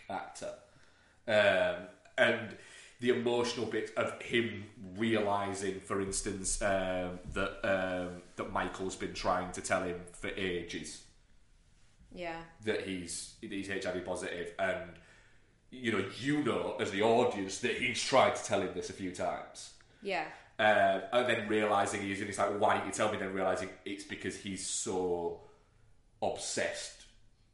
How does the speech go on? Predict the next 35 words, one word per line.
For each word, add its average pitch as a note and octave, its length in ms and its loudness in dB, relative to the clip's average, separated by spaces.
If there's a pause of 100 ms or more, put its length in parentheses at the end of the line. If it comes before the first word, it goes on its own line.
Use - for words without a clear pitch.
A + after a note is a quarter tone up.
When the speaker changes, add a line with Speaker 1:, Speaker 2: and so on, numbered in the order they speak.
(180)
Speaker 1:
with G2+ 120 -6
his F#2+ 160 -4
own F#2 320 0
shit - 540 -10
that A2+ 60 -6
he F#2+ 240 -8 (100)
doesn't F2+ 340 -4
see F2+ 300 -4
anybody E2+ 420 -4
else's. - 640 -2 (280)
Speaker 2:
Yeah, B3 260 0
and A#3+ 80 -2
I A#3+ 60 0
think C4+ 280 -4
even C4 320 -4
within A3 200 -4
the F#3+ 60 -8
flashback - 460 -10
scenes, - 500 -12
you've F3 160 -14
got, F3 340 -2
you've F#3 180 -12
got - 200 -6
that F3 160 -6
character F3+ 460 -8
growth. F#3 580 -6
You G#3 100 -4
know, F#3 60 -2
Speaker 1:
Mm. E3+ 80 -2
Speaker 2:
you've F3+ 100 -6
not G#3+ 160 -4
just G#3 120 -12
got - 80 -6
the A3+ 80 -10
growth F#3 400 -2